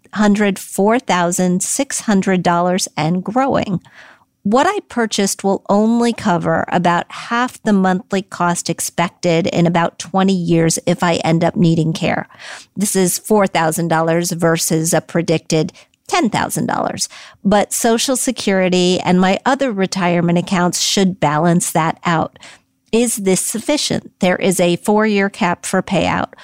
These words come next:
What are the pros and the cons? What should I be concerned about? And what might have been a better plan?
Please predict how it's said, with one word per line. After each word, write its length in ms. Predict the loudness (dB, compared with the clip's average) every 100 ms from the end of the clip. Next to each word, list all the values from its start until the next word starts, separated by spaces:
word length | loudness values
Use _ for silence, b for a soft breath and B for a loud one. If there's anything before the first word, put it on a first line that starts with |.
| B B
What 260 | 0 2
are 120 | 4
the 80 | 0
pros 480 | -2 0 2 2 2
and 180 | 0 0
the 60 |
cons? 520 | 0 0 0 2 2 -2 -2
What 260 | 0 2
should 220 | 0 0 0
I 340 | 2 0 -2 -2
be 140 | -4
concerned 580 | 0 -2 0 0 2 2
about? 380 | 2 2 0 0
And 300 | 2 2 2
what 240 | 2 0 0
might 340 | 0 2 0 -2 -12
have 340 | -4 -4 -2
been 460 | 0 2 4 2 0 B B B -2
a 100 | -2
better 600 | -2 -2 0 2 2 0 -4
plan? 640 | -10 -6 -4 -4 -6 -8